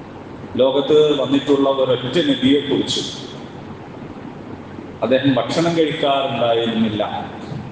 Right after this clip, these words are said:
എന്നെവിടെയും പറഞ്ഞിട്ടില്ല. എന്ന് മാത്രമല്ല, "മാ ലിഹാദ റസൂൽ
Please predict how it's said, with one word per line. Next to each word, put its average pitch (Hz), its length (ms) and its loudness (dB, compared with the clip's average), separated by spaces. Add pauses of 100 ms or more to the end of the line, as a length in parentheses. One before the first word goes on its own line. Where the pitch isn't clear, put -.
(240)
എന്നെവിടെയും 123 600 4
പറഞ്ഞിട്ടില്ല. - 720 -2 (1800)
എന്ന് 135 200 6
മാത്രമല്ല, 143 800 2
"മാ 127 220 0
ലിഹാദ 135 440 2
റസൂൽ 123 540 2